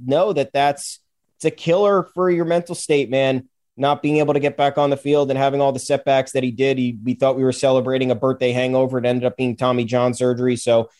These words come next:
it's really been an insane couple of years for the man. Um, and this is gonna change the complexion of the Yankees bullpen. Maybe they, maybe they have a start. Maybe they have Montgomery, dude. Montgomery maybe battles for three innings in a playoff start, or even down the stretch again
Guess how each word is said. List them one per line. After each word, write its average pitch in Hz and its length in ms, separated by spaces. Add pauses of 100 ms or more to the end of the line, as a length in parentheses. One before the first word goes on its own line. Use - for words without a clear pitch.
(100)
it's 120 180
really 156 280
been 143 160
an 139 100
insane 131 400
couple 123 240
of 117 60
years 123 240
for 127 120
the 120 80
man. 120 360 (280)
Um, 117 500 (260)
and 127 120
this 143 120
is 147 40
gonna 160 140
change 165 240
the 156 60
complexion 156 420
of 160 60
the 156 60
Yankees 160 320
bullpen. 156 460
Maybe 139 380
they, 143 480 (520)
maybe 143 240
they 160 100
have 160 100
a 151 60
start. 156 360
Maybe 170 200
they 220 100
have 226 120
Montgomery, 214 680
dude. 151 340
Montgomery 185 460
maybe 185 240
battles 165 500
for 170 120
three 170 280
innings 175 240
in 165 80
a 156 40
playoff 160 420
start, 147 360
or 151 140
even 160 240
down 147 240
the 156 60
stretch 160 320
again 147 200